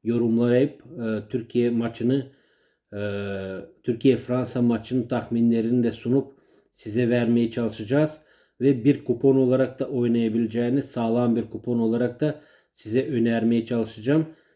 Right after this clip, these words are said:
Tabii ki daha yüksek oranlar yapabileceğiniz de birkaç, e,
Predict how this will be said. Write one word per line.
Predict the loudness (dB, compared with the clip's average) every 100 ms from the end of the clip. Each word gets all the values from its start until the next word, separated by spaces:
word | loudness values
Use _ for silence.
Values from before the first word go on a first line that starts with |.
| _ -2
Tabii | 2 4 2
ki | 2 0 0
daha | 0 2
yüksek | 0 -2 -4 -2
oranlar | -2 2 2 2 2
yapabileceğiniz | 0 -2 -2 0 0 0 2 0 0
de | -2 -2 _ _ _ -6
birkaç, | -6 -2 -2 -2 -6 -20 _ _ _ _ _ _ _ -8
e, | -4 -2